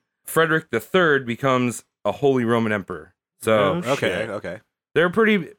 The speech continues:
Speaker 1: important family.
Speaker 2: Uh, they get around.
Speaker 1: They do.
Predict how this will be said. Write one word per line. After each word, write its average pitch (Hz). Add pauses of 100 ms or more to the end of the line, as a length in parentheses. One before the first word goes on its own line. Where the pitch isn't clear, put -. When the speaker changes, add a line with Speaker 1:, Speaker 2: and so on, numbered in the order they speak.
Speaker 1:
important 156
family. 87 (200)
Speaker 2:
Uh, 143
they 151
get 120
around. 87 (240)
Speaker 1:
They 107
do. 110